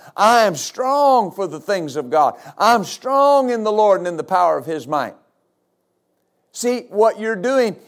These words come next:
is you're speaking to your body and you're telling it to be strong. You're telling your body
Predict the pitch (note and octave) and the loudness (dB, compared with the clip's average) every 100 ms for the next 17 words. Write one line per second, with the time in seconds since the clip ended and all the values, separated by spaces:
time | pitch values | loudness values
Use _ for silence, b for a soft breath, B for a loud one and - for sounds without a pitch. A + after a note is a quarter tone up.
0 | b A3 G3 C#3+ G3+ F#3+ - - - - | b 4 4 4 0 2 0 -8 -10 -6
1 | C#4 C#4 A#3 A3 G3 G#3 G#3+ G#3+ A#3 G#3 | -4 -4 -6 -6 -6 -2 2 4 4 2
2 | F3 B B - G3 F#3+ G3 G3 - - | -4 B B -2 0 2 2 0 -2 -2
3 | C4 D4 B3+ F#3+ F3+ F#3 D#3 F3 - - | 2 4 2 0 -4 -6 -6 -6 -8 -6
4 | G3 C#3 F#2 D2+ _ _ _ _ _ _ | -2 -2 -6 -12 _ _ _ _ _ _
5 | _ _ _ _ _ b b b b b | _ _ _ _ _ b b b b b
6 | E3+ B3+ C4 B3+ C4+ C4 A3+ A3 F#3 A3 | -2 -2 0 2 2 2 0 0 2 4
7 | B3+ A3 E3+ E3 | 4 2 0 -4